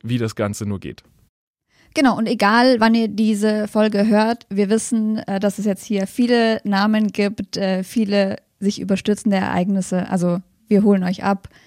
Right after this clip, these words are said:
Speaker 2: wir erklären mal ganz von Anfang an, was passiert ist. Wir versuchen zu erklären, warum es passiert ist, <laughs> auch wenn das echt nicht einfach ist. Aber zumindest, warum wir über nichts anderes reden, gerade seit drei Tagen.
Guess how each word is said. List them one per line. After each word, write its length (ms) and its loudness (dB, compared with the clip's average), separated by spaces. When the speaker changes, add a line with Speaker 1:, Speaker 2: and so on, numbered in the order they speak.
Speaker 2:
wir 80 -2
erklären 400 2
mal 400 -2
ganz 260 0
von 100 0
Anfang 320 -4
an, 200 -2
was 180 -2
passiert 360 -2
ist. 320 -6
Wir 220 -8
versuchen 580 -2
zu 100 -6
erklären, 640 -2
warum 360 4
es 100 0
passiert 460 -2
ist, 340 -2
<laughs> 0 -
auch 160 0
wenn 140 -2
das 140 -4
echt 200 -4
nicht 160 -2
einfach 320 -6
ist. 300 -10
Aber 260 -2
zumindest, 600 0
warum 320 2
wir 240 0
über 180 2
nichts 300 0
anderes 420 0
reden, 260 0
gerade 440 -4
seit 280 -4
drei 140 -2
Tagen. 480 -4